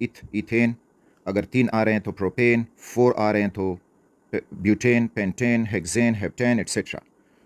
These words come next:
तो अब देखते हैं इस कंपाउंड पे ये रूल अप्लाई करते हैं। तो select the longest carbon chain, पहला रूल हम अप्लाई कर रहे हैं। तो वन, टू, थ्री, फोर, फाइव, सिक्स,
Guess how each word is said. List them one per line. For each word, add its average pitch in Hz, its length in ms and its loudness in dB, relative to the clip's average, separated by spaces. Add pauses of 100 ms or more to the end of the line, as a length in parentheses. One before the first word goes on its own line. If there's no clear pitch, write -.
(300)
तो 165 60 -6
अब 104 140 -4
देखते 117 240 0
हैं 120 260 0
इस - 260 -6 (140)
कंपाउंड 104 340 0
पे 104 120 -4
ये 101 220 0 (640)
रूल 107 200 2
अप्लाई 110 240 0
करते 107 220 -6
हैं। 78 220 -8 (1500)
तो 104 80 -2
select 117 320 2
the 117 100 2
longest 117 400 2
carbon 107 320 0
chain, 92 240 -6
पहला 117 280 0
रूल 110 220 0
हम 107 140 0
अप्लाई 95 240 -2
कर 78 160 -10
रहे 64 140 -12
हैं। 55 80 -16
तो 85 120 -14
वन, 113 400 0
टू, 110 300 -2
थ्री, 107 340 -2
फोर, 104 400 0
फाइव, 98 280 -4
सिक्स, - 460 -10